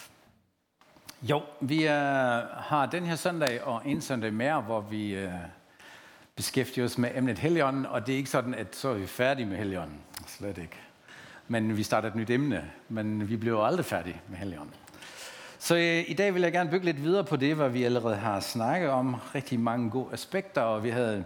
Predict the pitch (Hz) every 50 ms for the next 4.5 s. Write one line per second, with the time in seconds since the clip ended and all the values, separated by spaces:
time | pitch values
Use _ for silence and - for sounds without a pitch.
0 | - - - 110 110 131 175 180 151 117 123 113 131 127 127 127 - - - 113
1 | 110 - - 117 107 107 127 143 139 - 131 104 92 104 98 92 92 - - 120
2 | 107 107 147 165 151 107 95 - - - - - - - - - - - - -
3 | 120 - 127 - - 156 143 123 123 123 123 131 117 110 101 95 110 - - 175
4 | 170 - 156 135 123 123 123 131 117 107